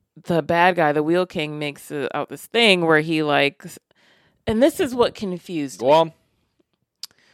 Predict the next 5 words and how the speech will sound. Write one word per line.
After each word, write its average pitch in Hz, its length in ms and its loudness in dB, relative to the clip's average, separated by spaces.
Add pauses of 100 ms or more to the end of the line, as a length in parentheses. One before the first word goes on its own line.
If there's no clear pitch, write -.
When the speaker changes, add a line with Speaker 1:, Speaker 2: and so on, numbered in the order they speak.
(880)
Speaker 1:
So 175 600 10 (140)
I 196 120 0
guess 208 240 -2
the 180 140 -2
corpse - 760 -2